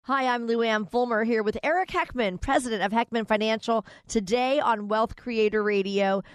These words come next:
you will get straightforward advice on how to plan for a secure and comfortable retirement.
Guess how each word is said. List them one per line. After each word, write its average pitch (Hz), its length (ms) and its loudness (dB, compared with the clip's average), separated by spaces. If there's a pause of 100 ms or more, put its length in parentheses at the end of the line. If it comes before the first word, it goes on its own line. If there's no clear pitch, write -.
you 247 160 -2
will 233 80 2
get 196 220 -6
straightforward 208 800 0
advice 156 580 0
on 170 120 0
how 175 120 4
to 165 60 2
plan 196 320 -2
for 190 180 -2
a 185 60 0
secure 262 580 -2 (240)
and 175 160 -4
comfortable 190 540 0
retirement. 165 560 -2